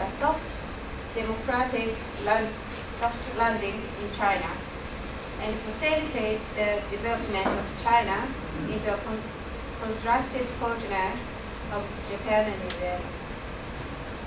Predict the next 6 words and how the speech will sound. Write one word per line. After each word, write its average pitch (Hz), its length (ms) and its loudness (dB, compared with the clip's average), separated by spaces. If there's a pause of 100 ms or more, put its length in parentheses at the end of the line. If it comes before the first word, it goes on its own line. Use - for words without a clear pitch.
(920)
Especially, 247 680 2
then 220 260 0
what 285 220 8 (160)
can 240 160 0
we 214 80 2
do? 190 240 4